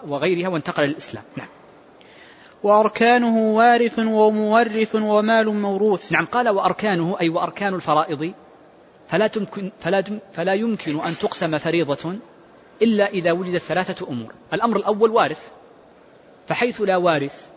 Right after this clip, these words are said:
Speaker 1: فلا فرا-، فلا فريضة، وإنما يكون المال مجموعا عند بيت مال المسلمين لحين ظهور وارث، أو بيد أمينة لحين ظهور وارث، فلا حيازة لأحد على سبيل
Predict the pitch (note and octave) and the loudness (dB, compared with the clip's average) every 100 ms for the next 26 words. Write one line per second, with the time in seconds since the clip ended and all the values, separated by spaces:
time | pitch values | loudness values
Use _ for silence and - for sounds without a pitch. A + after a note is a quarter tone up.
0 | - - _ - - - - - - - | -20 -20 _ -20 -20 -20 -20 -20 -12 -2
1 | G#3 G#3+ G#3+ G#3+ F3+ - G3 G#3 G#3+ - | 0 0 0 -2 -4 -4 -2 -2 -2 -6
2 | - - - - - G3+ A#3 C#3 C#3 - | -20 -20 -20 -18 -2 0 0 -4 -10 -16
3 | - - - - - E3+ A3+ G#3 F3+ F3 | -20 -20 -20 -20 -12 -6 -4 -2 -2 -2
4 | E3 - G3 E3+ E3+ D3+ D#3 G3 - - | -4 -4 -4 -2 0 0 -2 -6 -12 -20
5 | - D#3 D3 F#3 D3+ A#2+ E3 - - - | -6 -6 -4 -4 -4 -4 -6 -12 -20 -20
6 | - E3 F3+ E3 G3 - E3 E3+ D3+ D3+ | -8 -4 0 0 0 0 0 2 2 -2
7 | - F3+ F3+ D#3 F3 F#3+ G3+ D#3+ D3+ F3+ | -6 -6 -4 -4 -4 -4 -4 -6 -4 -2
8 | F#3 E3 C3 B2 - - - - - - | -2 0 0 -4 -14 -20 -20 -20 -20 -20
9 | - - G#3+ A#3 - - - E3 F3 G#3 | -20 -4 -2 -2 -6 -20 -18 -8 0 2
10 | E3+ F3 F3 D#3+ F3+ D#3 C#3+ G3 A3 F3 | 0 -4 -4 -4 -2 -2 -4 -6 -8 -10
11 | - F#3+ D3+ D#3 G3+ F#3+ B2+ A#2 - - | -6 -6 -6 -4 -2 -2 -2 -4 -10 -20
12 | - - - _ _ _ - - E3+ G#3 | -20 -20 -20 _ _ _ -20 -6 0 0
13 | - G#3 F#3+ E3+ E3+ E3+ - - D3+ C#3+ | 0 -2 -2 -2 -4 -4 -2 -2 -2 -2
14 | D3 D3 D#3 E3+ D#3+ | -4 -4 -6 -4 -6